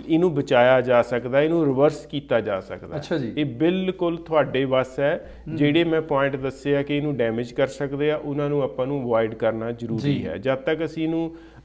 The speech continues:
Speaker 1: ਅਵੋਇਡ ਨਹੀਂ ਕਰਾਂਗੇ, ਹੁਣ ਜੇ
Speaker 2: ਹੂੰ।
Speaker 1: ਸ਼ਰਾਬ ਪੀਣ ਵਾਲਾ ਬੰਦੇ ਨੂੰ ਪਤਾ ਲੱਗ ਗਿਆ ਵੀ ਅਲਕੋਹਲਿਕ ਲਿਵਰ ਹੈ,
Speaker 2: ਜੀ।
Speaker 1: ਅਗਰ ਉਹ ਫਿਰ ਡਰਿੰਕ ਕਰੀ ਜਾਂਦਾ ਹੈ ਤਾਂ ਫਿਰ ਤਾਂ ਫਿਰ
Speaker 2: ਫਿਰ
Speaker 1: ਉਹ ਗੱਲ
Speaker 2: ਔਖਾ।
Speaker 1: ਹੈ ਨਾ। ਸੋ ਇਹਨੂੰ ਬਿਲਕੁਲ,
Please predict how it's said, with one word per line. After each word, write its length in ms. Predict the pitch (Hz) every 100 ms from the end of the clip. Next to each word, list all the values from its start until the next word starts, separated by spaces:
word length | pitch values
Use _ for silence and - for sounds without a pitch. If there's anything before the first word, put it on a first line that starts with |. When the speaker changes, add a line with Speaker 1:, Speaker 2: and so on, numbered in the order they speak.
| -
Speaker 1:
ਅਵੋਇਡ 360 | 123 127 147 165
ਨਹੀਂ 160 | 175
ਕਰਾਂਗੇ, 360 | 165 147 147 151
ਹੁਣ 160 | 156
ਜੇ 100 | 156
Speaker 2:
ਹੂੰ। 60 | 160
Speaker 1:
ਸ਼ਰਾਬ 380 | 156 143 147 151
ਪੀਣ 200 | 160 160
ਵਾਲਾ 200 | 156 151
ਬੰਦੇ 280 | 147 147 156
ਨੂੰ 120 | 147
ਪਤਾ 240 | 143 151
ਲੱਗ 180 | 147 135
ਗਿਆ 140 | 135 135
ਵੀ 140 | 139
ਅਲਕੋਹਲਿਕ 540 | 131 139 131 143 143
ਲਿਵਰ 320 | 135 120 131 127
ਹੈ, 240 | 113 120 131
Speaker 2:
ਜੀ। 220 | 139 123
Speaker 1:
ਅਗਰ 140 | 143 160
ਉਹ 100 | 156
ਫਿਰ 220 | 160 170
ਡਰਿੰਕ 300 | 160 165 165
ਕਰੀ 180 | 165 156
ਜਾਂਦਾ 340 | 151 143 147
ਹੈ 80 | 151
ਤਾਂ 120 | 147
ਫਿਰ 180 | 135 131
ਤਾਂ 180 | - 131
ਫਿਰ 140 | 131
Speaker 2:
ਫਿਰ 100 | 151
Speaker 1:
ਉਹ 80 | 127
ਗੱਲ 140 | 98
Speaker 2:
ਔਖਾ। 80 | -
Speaker 1:
ਹੈ 100 | 98
ਨਾ। 120 | 127 - - -
ਸੋ 140 | - 170
ਇਹਨੂੰ 360 | 190 208 165
ਬਿਲਕੁਲ, 600 | 143 185 208 202 196 196